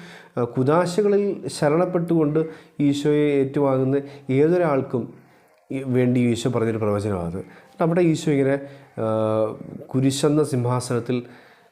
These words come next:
മുൾക്കിരീടം ചാർത്തി കിടക്കുന്ന ഒരു, ആ, രാജാവായി കൂടി നമുക്ക് കാണാൻ സാധിക്കുന്നുണ്ട്. പിന്നെ ഉയർ-, ഉയർത്തെഴുന്നേൽപ്പ്. ഉയർത്തെഴുന്നേൽപ്പ് നമ്മൾ കാണുന്നത് ഈശോ യഥാർത്ഥത്തിൽ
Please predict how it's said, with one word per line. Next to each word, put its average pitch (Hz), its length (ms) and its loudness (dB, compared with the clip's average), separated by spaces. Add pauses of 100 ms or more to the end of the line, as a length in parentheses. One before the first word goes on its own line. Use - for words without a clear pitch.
(140)
മുൾക്കിരീടം 143 840 2 (320)
ചാർത്തി 117 460 -2 (120)
കിടക്കുന്ന 113 580 -4 (440)
ഒരു, 123 440 0 (320)
ആ, 110 160 -2
രാജാവായി 131 640 2
കൂടി 120 200 -2
നമുക്ക് 110 160 -4
കാണാൻ 101 280 -2
സാധിക്കുന്നുണ്ട്. 95 560 -8 (440)
പിന്നെ 208 320 0
ഉയർ-, 139 440 2
ഉയർത്തെഴുന്നേൽപ്പ്. 131 640 0
ഉയർത്തെഴുന്നേൽപ്പ് 165 600 2
നമ്മൾ 151 200 0
കാണുന്നത് 135 420 0
ഈശോ 120 280 0
യഥാർത്ഥത്തിൽ 117 480 -2